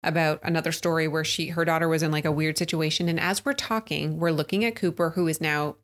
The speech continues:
ten feet in, ahead of us in a different location, playing around our daughters. And the man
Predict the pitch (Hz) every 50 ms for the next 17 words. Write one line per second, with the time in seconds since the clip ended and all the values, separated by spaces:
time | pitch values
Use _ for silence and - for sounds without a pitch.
0 | _ - - 185 180 185 185 - 202 208 202 202 - - - 175 170 175 156 156
1 | - 156 160 - - 160 156 143 151 - - - - 196 196 - 165 156 147 -
2 | 160 165 170 170 - - - - - - _ _ _ _ _ _ 180 170 165 170
3 | 170 175 165 156 156 156 156 156 156 151 151 - 156 160 156 156 139 - - -
4 | 147 165 220 226 - - _ - _ _ _ _ - 190 185 190 180 170 170 180
5 | 214 269 320 320 262 - 147 160 190 220 240